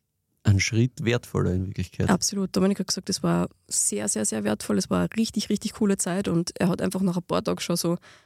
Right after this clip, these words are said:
Speaker 2: fünfundachtzig Prozent der Kellerarbeit machen dürfen, alleine für sich.
Speaker 1: Mhm,
Speaker 2: Und
Speaker 1: sauber.
Speaker 2: das, ja, ja, das hat ihm voll taugt. Das
Speaker 1: Mhm.
Speaker 2: hört man auch heute noch raus, wenn er von der Zeit erzählt. Und das war sehr prägend für ihn, eh klar. Es hat ihn auch extra motiviert, jetzt einmal an seine eigenen Weine zu denken. Natürlich, wenn du zu viel,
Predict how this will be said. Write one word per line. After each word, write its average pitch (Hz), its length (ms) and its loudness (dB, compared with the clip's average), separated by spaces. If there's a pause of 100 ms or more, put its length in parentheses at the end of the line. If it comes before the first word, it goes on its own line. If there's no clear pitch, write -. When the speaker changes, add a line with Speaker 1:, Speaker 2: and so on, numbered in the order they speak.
(100)
Speaker 2:
fünfundachtzig 190 600 -2
Prozent 180 400 -4
der 170 80 -2
Kellerarbeit 185 460 0
machen 170 260 0
dürfen, 175 280 -2
alleine 175 300 2
für 180 120 -2
sich. - 320 -4 (280)
Speaker 1:
Mhm, 151 200 0
Speaker 2:
Und 185 100 -2
Speaker 1:
sauber. - 200 4
Speaker 2:
das, 98 300 0
ja, 175 140 2
ja, 180 300 0
das - 240 -2
hat 175 100 2
ihm 156 100 0
voll 170 140 -2
taugt. - 320 -8 (260)
Das 135 240 0
Speaker 1:
Mhm. - 40 -2
Speaker 2:
hört 175 120 0
man - 120 -2
auch 165 80 0
heute - 120 -2
noch 170 100 0
raus, - 180 -2 (420)
wenn 175 140 2
er 165 60 2
von - 120 -4
der 165 100 -2
Zeit 165 180 -4
erzählt. 170 320 -2
Und 175 200 -2 (340)
das - 120 -6
war 175 80 2
sehr 170 120 0
prägend 196 320 2
für 196 100 0
ihn, 190 340 0
eh 180 120 0
klar. 185 440 0 (360)
Es - 120 -8
hat 190 80 0
ihn 185 60 4
auch 175 120 4
extra 175 300 -2
motiviert, 165 460 0
jetzt 165 160 -2
einmal 156 160 -2
an 156 80 0
seine 151 220 -2
eigenen 160 280 -2
Weine 165 220 -2
zu - 100 -4
denken. - 320 -4
Natürlich, 156 320 -4
wenn 160 100 0
du - 60 -4
zu 165 160 -4
viel, 165 260 2